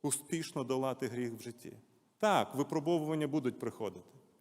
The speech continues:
Але ми маємо всі засоби для того, щоб це подолати. Бо ми,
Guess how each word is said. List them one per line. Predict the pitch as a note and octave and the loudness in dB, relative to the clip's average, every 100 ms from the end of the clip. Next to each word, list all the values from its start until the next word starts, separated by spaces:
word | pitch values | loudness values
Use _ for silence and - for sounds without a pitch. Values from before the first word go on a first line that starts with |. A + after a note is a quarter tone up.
| _ _ _ _ _ _ _ _ _ _ _ _ _ - | _ _ _ _ _ _ _ _ _ _ _ _ _ -6
Але | A#2 A#2+ | -4 -2
ми | B2 | -2
маємо | A#2 B2+ B2 G#2 G2 F#2 - - - _ _ _ _ _ - | 0 2 2 0 -4 -8 -14 -20 -20 _ _ _ _ _ -16
всі | - | -8
засоби | A#2+ A#2+ G2 G#2+ G#2+ A#2 A#2 | -2 0 0 -4 -6 -8 -6
для | A2 | -6
того, | G2 A2 G2 | -2 -2 -2
щоб | G2+ | -8
це | - - | -8 -6
подолати. | A#2 G#2+ G2+ G2+ - | -4 -2 -4 -6 -8
Бо | C3+ C3 C3 | 6 6 8
ми, | C#3+ F3+ | 6 4